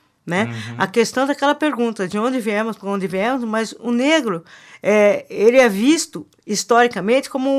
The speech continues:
Speaker 1: um povo que surgiu pra ser escravizado e trabalhar pro branco no Brasil.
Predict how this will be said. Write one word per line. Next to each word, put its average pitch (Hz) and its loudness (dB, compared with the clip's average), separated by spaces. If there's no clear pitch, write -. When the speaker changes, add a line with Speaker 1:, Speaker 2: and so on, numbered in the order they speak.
Speaker 1:
um 269 -6
povo 269 4
que - -18
surgiu 247 -6
pra 302 -2
ser 294 -6
escravizado 247 0
e 285 -2
trabalhar 269 0
pro 262 -6
branco 240 -2
no 262 -4
Brasil. 262 -2